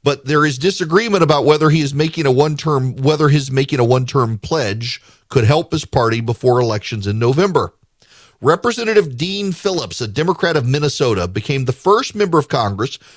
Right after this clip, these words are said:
to go on record and contend that Biden should not run again in twenty twenty-four. No, Phillips told a Minnesota radio station,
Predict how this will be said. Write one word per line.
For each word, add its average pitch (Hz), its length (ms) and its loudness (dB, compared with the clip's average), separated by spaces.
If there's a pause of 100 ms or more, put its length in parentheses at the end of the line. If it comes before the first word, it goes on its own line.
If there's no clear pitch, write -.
(140)
to 139 100 0
go 180 300 2
on 202 180 0
record 135 500 -2 (200)
and 135 260 -4
contend 185 600 -2
that 165 260 -6
Biden 156 420 -2
should 143 300 -4
not 151 240 -2
run 143 160 4
again 120 220 -2
in 117 100 0
twenty 135 240 0
twenty-four. 127 600 0 (1400)
No, 156 560 0
Phillips 127 380 0
told 120 280 0
a 107 60 2
Minnesota 113 540 0
radio 92 380 -2
station, 101 480 -6